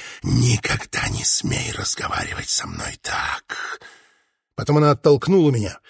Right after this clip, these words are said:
Грудь у неё вздымалась от ярости, и я тоже еле переводил дух после неожиданного на меня нападения. Затем, уставив на меня угрожающий палец,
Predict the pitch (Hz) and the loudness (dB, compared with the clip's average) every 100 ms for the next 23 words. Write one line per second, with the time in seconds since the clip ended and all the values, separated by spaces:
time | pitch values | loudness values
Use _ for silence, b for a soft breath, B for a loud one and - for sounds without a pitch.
0 | B B 123 160 185 151 147 143 113 120 | B B 0 4 4 6 6 6 4 2
1 | 156 165 143 - - 143 180 139 120 - | 4 6 6 4 2 4 6 6 2 -2
2 | 131 139 151 120 - 190 135 131 156 147 | -2 4 4 4 6 6 6 4 2 2
3 | 123 139 135 135 147 123 170 - 147 - | 0 0 2 2 2 2 0 0 -2 0
4 | 143 147 143 110 165 151 151 151 147 147 | 2 4 4 2 2 4 6 6 6 6
5 | 143 147 143 143 147 135 104 92 - _ | 4 2 2 0 2 2 0 -6 -12 _
6 | _ _ _ _ _ - - 170 139 - | _ _ _ _ _ -2 2 4 2 4
7 | 165 143 - 131 147 143 123 120 139 143 | 4 2 0 -2 0 0 0 0 2 2
8 | - 127 - 160 120 - | 0 -4 0 2 2 0